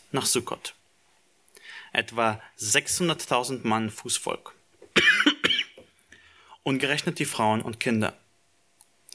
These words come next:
Es zog aber auch viel Mischvolk mit ihnen und Schafe und Rinder und sehr viel Vieh.“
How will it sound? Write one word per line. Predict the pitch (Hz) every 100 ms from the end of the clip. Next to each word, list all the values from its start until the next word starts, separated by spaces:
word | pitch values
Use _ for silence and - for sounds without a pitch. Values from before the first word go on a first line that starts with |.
| - -
Es | - - -
zog | - - 180 208 -
aber | 139 -
auch | 147
viel | - - 185 180 - _ -
Mischvolk | 127 151 214 - - 151 131 120
mit | 107
ihnen | 113 107 - - _ _ _ - - _ -
und | 113
Schafe | - - 107 120 139 143 175
und | 123 110
Rinder | 113 110 113 113 - - -
und | 113 104
sehr | - 104 104 107 - -
viel | - - 110 104 101 - -
Vieh.“ | - - 117 104